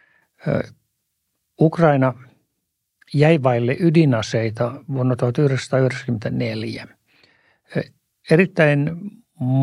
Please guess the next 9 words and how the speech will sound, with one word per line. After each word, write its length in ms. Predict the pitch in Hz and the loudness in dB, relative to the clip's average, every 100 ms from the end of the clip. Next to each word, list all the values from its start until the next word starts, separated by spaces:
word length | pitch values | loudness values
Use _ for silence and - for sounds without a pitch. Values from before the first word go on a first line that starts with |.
| 139 143 | 4 6
monia 480 | 151 160 156 127 127 127 - _ _ _ _ 147 | 6 6 4 4 0 -6 -20 _ _ _ _ 0
Venäjän 500 | 151 143 131 120 123 - | 2 4 2 0 -4 -10
nyt 340 | 156 135 131 - - | -2 0 0 -4 -10
hal-, 340 | - 135 - 175 165 - | 0 0 0 -8 -14 -2
käytössä 440 | 143 135 143 - | 0 0 -2 -4
olevia 400 | - 131 123 123 - | -2 0 0 -2 0
ydinaseita 640 | 165 160 120 143 123 123 | 4 4 2 -2 -4 0
valmistettiin 800 | 147 135 123 120 - - 113 113 - | 2 2 0 -6 -10 -10 -10 -10 -8
nimenomaan 920 | 139 135 165 135 120 123 57 - - | -2 2 2 2 0 -4 -6 -8 -10